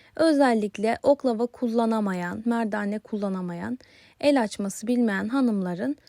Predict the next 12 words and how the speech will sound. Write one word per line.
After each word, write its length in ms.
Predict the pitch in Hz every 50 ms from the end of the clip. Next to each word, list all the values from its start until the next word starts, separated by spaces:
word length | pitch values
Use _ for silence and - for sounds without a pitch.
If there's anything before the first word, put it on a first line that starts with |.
| _ _ _
çok 300 | - - 277 262 _ -
güzel 340 | - 202 185 202 185 180 180
bir 40 | 180
şekilde 540 | - - 185 180 - - 208 208 - 269 -
açabileceği 720 | - 220 - - 202 175 180 170 165 156 - 175 170 180 196
bir 60 | 220
tarif. 480 | - - 269 262 233 208 202 254 294 - _ _ _ _ -
Devam 400 | 320 320 294 294 285 254 233 220
ediyorum 440 | 208 196 180 196 196 190 190 202 220
hamurumu 500 | 233 - 277 254 240 226 208 202 202 214
açma 360 | - 254 254 - - - 269
işlemine. 800 | 262 262 - - - - 254 240 233 233 220 220 214 226 254